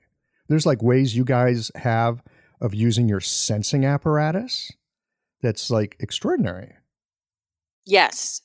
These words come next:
Speaker 2: that's true. It does. I think that, and that has actually created a lot of the developments in, like, in particular with shiatsu, has gone in some very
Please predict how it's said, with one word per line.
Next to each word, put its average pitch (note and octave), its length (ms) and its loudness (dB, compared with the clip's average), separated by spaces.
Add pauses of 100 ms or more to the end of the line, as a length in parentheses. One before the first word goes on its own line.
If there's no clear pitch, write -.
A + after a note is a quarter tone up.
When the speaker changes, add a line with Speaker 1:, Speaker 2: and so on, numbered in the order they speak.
Speaker 2:
that's A3 420 2
true. C4 300 2
It - 160 2
does. G#3+ 340 4
I G3+ 100 0
think G#3 340 -2
that, F3+ 280 0
and F#3 200 -4
that F#3+ 300 4 (680)
has G3+ 220 -2
actually E3+ 880 -4 (540)
created G#3+ 840 4
a F#3 100 2
lot D#3+ 360 4
of F3 180 0
the E3 120 0
developments D#3 1200 -6 (580)
in, F#3 340 2
like, E3+ 180 -2
in F3+ 100 -4
particular F#3+ 560 0
with D3+ 160 -4
shiatsu, D#3 720 0
has D#3 280 -4
gone D3+ 340 -4
in D#3 140 -12
some E3 180 -12
very E3+ 300 -2